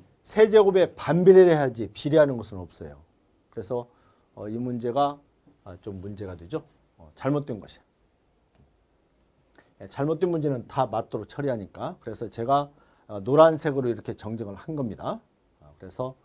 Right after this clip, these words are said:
이 번이다 그런 뜻이야. 자, 양극판 면적이 S의 제곱미터, 극판 간의 간격이 D미터, 정전 용량이 C인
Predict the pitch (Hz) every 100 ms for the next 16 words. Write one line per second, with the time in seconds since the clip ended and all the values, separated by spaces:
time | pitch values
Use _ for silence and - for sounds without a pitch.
0 | _ - 110 113 110 110 139 - 120 _
1 | - _ _ _ _ _ _ _ _ _
2 | _ _ _ _ _ _ _ _ _ -
3 | _ _ _ _ _ _ _ - 156 117
4 | 82 - _ _ _ - _ _ 131 143
5 | 180 185 196 202 160 160 160 156 135 -
6 | 147 135 117 104 - 82 - 151 - 180
7 | 180 165 151 151 139 127 127 170 165 -
8 | 120 120 - 90 73 _ _ _ _ _
9 | - 151 170 180 185 165 160 147 135 117
10 | - 247 196